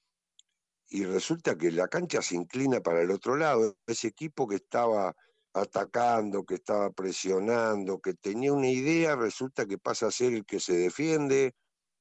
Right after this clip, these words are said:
el otro que parecía que solo sabía defenderse, este, se acuerda de atacar. Es decir, pero ¿por qué tanto,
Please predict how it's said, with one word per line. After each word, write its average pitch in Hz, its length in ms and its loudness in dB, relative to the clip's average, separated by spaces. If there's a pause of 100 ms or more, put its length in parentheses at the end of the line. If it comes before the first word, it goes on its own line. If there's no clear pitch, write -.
(220)
el 110 240 4
otro 135 460 2
que 104 140 -2
parecía 104 680 0
que 110 120 -6
solo 127 320 4
sabía 120 400 2
defenderse, 127 840 0 (880)
este, 95 520 0
se - 200 0
acuerda 123 360 2
de 110 180 6
atacar. 135 540 0 (1200)
Es - 100 -6
decir, 101 280 -6
pero 90 260 2
¿por 87 260 -4
qué 147 160 -6
tanto, 95 960 0